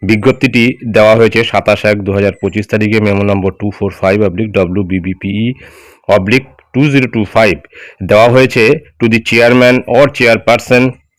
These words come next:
district primary school council, primary school council, all district, অর্থাৎ সমস্ত জেলার, উম, আহ,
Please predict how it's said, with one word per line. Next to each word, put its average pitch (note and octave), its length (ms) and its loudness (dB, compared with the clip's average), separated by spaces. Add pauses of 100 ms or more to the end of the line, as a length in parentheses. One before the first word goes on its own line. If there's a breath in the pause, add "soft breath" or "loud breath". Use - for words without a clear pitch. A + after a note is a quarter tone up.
(100)
district B2 420 -4
primary A2+ 340 2
school - 380 -2 (100)
council, B2+ 320 2 (160)
primary C3+ 360 4
school C3 300 -2
council, B2 340 2
all A2 180 4
district, G2+ 420 -2
অর্থাৎ A2+ 320 0 (460 loud breath)
সমস্ত A#2 480 0
জেলার, A2 560 2
উম, - 540 -8
আহ, G#2+ 480 4